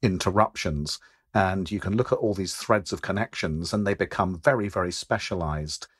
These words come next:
in tropical forests, with, for example, a single insect being the sole pollinator of a particular kind of plant, a particular tree. Its fruit is being moved by a particular partner bird or mammal.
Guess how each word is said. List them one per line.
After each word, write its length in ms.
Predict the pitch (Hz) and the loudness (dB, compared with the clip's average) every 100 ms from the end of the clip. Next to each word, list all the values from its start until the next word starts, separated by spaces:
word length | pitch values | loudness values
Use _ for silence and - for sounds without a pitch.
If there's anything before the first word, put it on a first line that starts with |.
| _ _ | _ _
in 200 | 104 95 | -2 -2
tropical 420 | - 95 - 92 | 0 0 0 -4
forests, 640 | 87 - 98 90 - - - | -4 0 2 0 -4 -6 -6
with, 100 | 90 | -6
for 160 | 92 | -6
example, 500 | 87 80 95 95 90 | -4 0 0 0 -2
a 40 | 85 | -2
single 380 | - 107 95 | 0 0 0
insect 540 | 92 90 - 95 - - | -2 -2 0 0 -2 -2
being 260 | 95 90 87 | 0 0 -2
the 100 | 85 | -4
sole 380 | - 107 95 | 2 2 2
pollinator 800 | 85 101 98 90 92 87 - 92 - _ _ - | -2 -2 -2 -2 -2 -4 -2 -4 -4 _ _ -4
of 100 | - | -2
a 60 | 82 | 0
particular 500 | 87 117 - 90 85 | 0 0 2 0 0
kind 320 | 104 98 87 | 0 0 -2
of 120 | 78 | -6
plant, 460 | - 95 101 98 98 | 0 2 2 0 -4
a 60 | |
particular 500 | 92 - 123 - 90 | -6 -4 -2 -2 -4
tree. 500 | 85 - 104 101 98 - _ - | -2 0 2 0 -2 -8 _ -6
Its 160 | - - | -4 -4
fruit 360 | - 101 98 | 0 2 2
is 120 | 90 | -4
being 280 | - 95 90 | 0 0 2
moved 340 | 90 95 92 - | 2 2 2 2
by 120 | 87 | 0
a 60 | |
particular 480 | 82 - 107 - 92 | 0 -2 -2 0 -2
partner 480 | - - 107 - - | 0 2 2 0 -8
bird 420 | 76 98 101 98 | 0 0 2 0
or 80 | 82 | -2
mammal. 480 | 80 95 98 90 | -2 0 0 -2